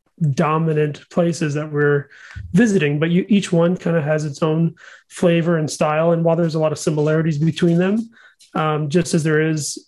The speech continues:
different, um, oh, I, I guess you'd say, um,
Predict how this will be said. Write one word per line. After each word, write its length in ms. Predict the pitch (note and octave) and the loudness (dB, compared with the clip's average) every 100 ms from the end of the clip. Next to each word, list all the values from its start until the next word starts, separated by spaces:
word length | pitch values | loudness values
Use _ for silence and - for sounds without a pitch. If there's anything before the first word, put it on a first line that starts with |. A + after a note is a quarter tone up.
| G#3+ | 0
different, 520 | F3+ D#3 D#3+ D3+ - | 2 2 0 -2 -2
um, 460 | E3+ D3 C#3 C#3+ - _ - - - - _ _ _ | -2 0 0 -2 -4 _ -16 -16 -20 -20 _ _ _
oh, 100 | - | -2
I, 240 | C#3+ D#3 D#3+ | 0 -2 -2
I 20 | D#3+ | 0
guess 220 | D3+ - | -2 0
you'd 160 | D3+ | -2
say, 360 | - F3 D#3+ D#3+ | 0 0 0 -2
um, 480 | D#3 C#3+ C#3 C#3 | -2 -4 -2 -4